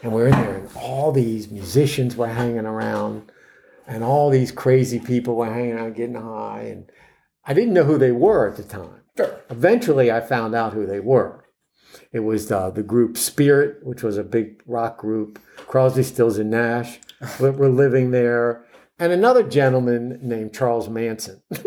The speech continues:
Speaker 1: This was where his Spahn Ranch was.
Speaker 2: Got it. Okay.
Speaker 1: So he was hanging out because if you ever
Speaker 2: Mm-hmm.
Speaker 1: see, re-, read about Manson or see his
Speaker 2: Mm-hmm.
Speaker 1: movie,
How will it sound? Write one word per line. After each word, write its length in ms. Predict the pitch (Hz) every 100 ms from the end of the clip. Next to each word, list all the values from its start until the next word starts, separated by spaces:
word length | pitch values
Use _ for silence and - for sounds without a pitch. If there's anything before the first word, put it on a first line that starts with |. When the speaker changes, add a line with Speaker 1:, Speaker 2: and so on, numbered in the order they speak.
| 415 - 440 - _ _ _ _ - _ _ - - -
Speaker 1:
This 280 | 147 185
was 200 | 196 156
where 360 | 135 143 135 127
his 200 | 131 -
Spahn 380 | - 135 120 120
Ranch 320 | 143 175 -
was. 300 | 139 95 95
Speaker 2:
Got 240 | 151 139 147
it. 180 | - -
Okay. 440 | 165 180 160 165 196
Speaker 1:
So 160 | 151
he 260 | 139 214 294
was 160 | 226 143
hanging 340 | 151 131 123
out 200 | 120 117
because 240 | 131 135
if 100 | 123
you 120 | 123 139
ever 160 | 151
Speaker 2:
Mm-hmm. 160 | 156 196
Speaker 1:
see, 140 | 139
re-, 160 | 139 151
read 200 | 135 139
about 340 | 131 123 113 113
Manson 480 | 127 131 131 127 113
or 80 |
see 160 | 104 -
his 160 | - 151
Speaker 2:
Mm-hmm. 80 |
Speaker 1:
movie, 340 | 139 175 131